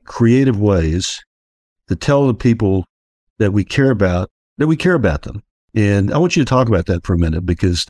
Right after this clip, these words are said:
that just, to me, I just think there's a huge vacuum out there in the world that, you know, how many times have we all, and I'm speaking to myself,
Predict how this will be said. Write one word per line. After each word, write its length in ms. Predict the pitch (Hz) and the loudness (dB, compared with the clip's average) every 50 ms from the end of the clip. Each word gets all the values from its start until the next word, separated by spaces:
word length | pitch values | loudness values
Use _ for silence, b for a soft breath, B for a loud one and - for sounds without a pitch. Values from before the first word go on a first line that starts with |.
| _ | _
that 180 | - - 139 151 | -2 0 0 0
just, 360 | 131 135 143 120 - - - | 2 0 -2 -2 -2 -6 -2
to 80 | - 123 | 0 2
me, 260 | 151 165 143 117 120 - | 2 4 2 2 0 -2
I 80 | - 139 | -4 -2
just 180 | 135 131 - | -2 -2 -2
think 160 | - 151 135 120 | 0 0 0 2
there's 180 | 123 98 85 | 0 0 0
a 40 | 92 | -2
huge 320 | 90 - 147 143 117 - | -4 -2 0 0 0 0
vacuum 480 | 85 92 101 107 120 120 - 110 90 92 | 0 0 2 2 0 0 0 0 0 0
out 160 | 92 92 - | 0 -2 0
there 120 | - 101 95 | 0 0 0
in 60 | 90 | 0
the 80 | 85 | 0
world 420 | 80 90 101 117 117 107 101 92 - _ _ _ _ _ _ _ - | -2 -2 0 2 2 2 0 -2 -4 _ _ _ _ _ _ _ -2
that, 240 | 107 98 92 - - - | -2 -2 -2 -4 -6 -2
you 80 | 113 | 0
know, 180 | 98 90 92 92 - - | 0 0 0 -2 -4 -4
how 140 | - 151 | -2 0
many 160 | 170 180 170 143 | 2 2 2 2
times 380 | - 139 127 123 117 - - | 0 0 2 2 0 0 0
have 160 | 113 95 87 | 0 -2 0
we 240 | 90 107 120 113 104 | 2 2 2 2 2
all, 340 | 104 107 117 113 95 80 78 | 2 0 0 0 0 0 0
and 140 | 82 95 110 | 0 0 0
I'm 160 | 117 120 - _ - | 0 -2 -4 _ -16
speaking 380 | - - - - 151 131 127 | -14 -10 -4 -2 0 2 2
to 60 | 123 | 2
myself, 540 | 98 95 85 - - - 113 113 101 82 - | 2 0 -2 -2 0 0 2 2 2 0 -4